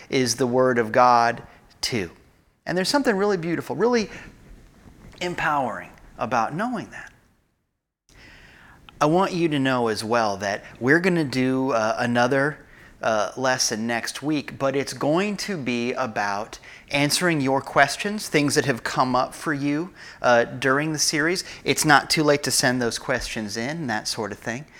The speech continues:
Um, we're gonna answer some questions about what's next for the church, what I'm gonna be doing next. As some of you know, there's going to be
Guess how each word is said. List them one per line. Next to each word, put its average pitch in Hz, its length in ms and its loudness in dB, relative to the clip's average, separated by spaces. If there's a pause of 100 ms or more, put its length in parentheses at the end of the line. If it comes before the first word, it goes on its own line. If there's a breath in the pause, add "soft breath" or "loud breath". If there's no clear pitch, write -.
(240 loud breath)
Um, 127 320 2
we're 151 160 -4
gonna 156 160 2
answer 156 300 0
some 180 160 -2
questions 170 420 -4
about 156 220 4
what's 175 260 0
next 180 280 0
for 175 100 -6
the 156 100 0
church, - 380 0
what 156 200 4
I'm 175 280 2
gonna 151 160 -2
be 123 140 -4
doing 90 340 -6
next. - 280 -10
As 151 200 0 (200 loud breath)
some 196 220 4
of 190 140 4
you 190 120 2
know, 165 320 6
there's 151 220 2
going 160 300 2
to 175 100 -2
be 151 260 0